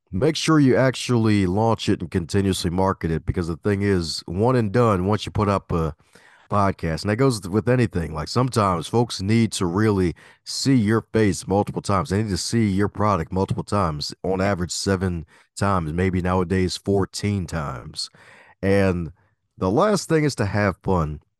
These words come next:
because the thing is, if it's, if you're not having fun while you're doing it, and it's just another way for you to work your butt off, then there's, there's really no major point to it,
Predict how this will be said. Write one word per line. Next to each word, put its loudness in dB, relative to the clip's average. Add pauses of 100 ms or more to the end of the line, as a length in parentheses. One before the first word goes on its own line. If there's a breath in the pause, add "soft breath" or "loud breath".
(120)
because 0
the 0
thing 0
is, 2
if 2 (100)
it's, -4
if -4
you're 0
not 2
having 0
fun 4
while 4
you're 4
doing 2
it, 0 (340 loud breath)
and -4
it's -2
just -10
another 2 (240)
way 0
for -6
you -2
to -4
work -2
your -4
butt -2
off, 0
then 0 (100)
there's, -2
there's -2
really 2 (800 soft breath)
no 4
major 0
point 0
to 2
it, 0